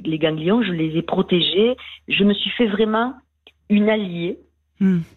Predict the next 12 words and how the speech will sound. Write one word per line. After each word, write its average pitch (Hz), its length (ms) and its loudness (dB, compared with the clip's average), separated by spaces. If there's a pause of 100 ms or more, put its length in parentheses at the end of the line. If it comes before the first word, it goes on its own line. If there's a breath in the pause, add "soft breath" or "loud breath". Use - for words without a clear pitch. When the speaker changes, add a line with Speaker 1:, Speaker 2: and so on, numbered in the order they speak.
Speaker 1:
euh, 165 220 4 (1040)
comme 254 220 0 (120)
si 208 180 -2
je 208 80 2
me 196 540 2 (100)
disais 190 440 0
qu'il 185 200 -2
allait 190 200 2
peut-être 202 460 -4
m'épargner. 196 600 0 (520)
À - 100 0
le, 147 520 2